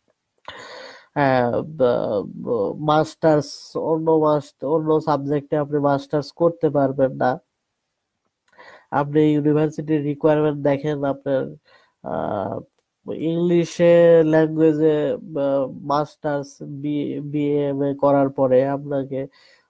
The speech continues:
অন্য কিছু যে যে সাবজেক্টে apply করতে পারবেন, সেই সাবজেক্টগুলি দেখেন আগে। তারপরে আপনি ওই job, তার job perspectives বিভি-, অন-, এখন অনলাইনে job খোঁজা যায়।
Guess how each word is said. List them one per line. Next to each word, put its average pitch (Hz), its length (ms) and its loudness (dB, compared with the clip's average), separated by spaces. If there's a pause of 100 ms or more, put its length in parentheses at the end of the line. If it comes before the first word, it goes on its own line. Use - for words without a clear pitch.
অন্য 151 280 -2
কিছু 151 560 -2 (200)
যে 151 200 4
যে 165 140 6
সাবজেক্টে 151 560 0
apply 151 320 2
করতে 156 300 0
পারবেন, 156 400 0
সেই 156 280 0
সাবজেক্টগুলি 135 840 0
দেখেন 135 540 0
আগে। 123 340 -8 (640)
তারপরে 185 600 4
আপনি 175 440 0 (400)
ওই 156 360 -2
job, 147 380 0 (340)
তার 143 280 -4
job 147 280 -2
perspectives 151 840 -6
বিভি-, 147 880 -10
অন-, 147 260 2
এখন 156 340 2
অনলাইনে 156 680 4
job 143 260 2 (100)
খোঁজা 139 260 2
যায়। 131 200 2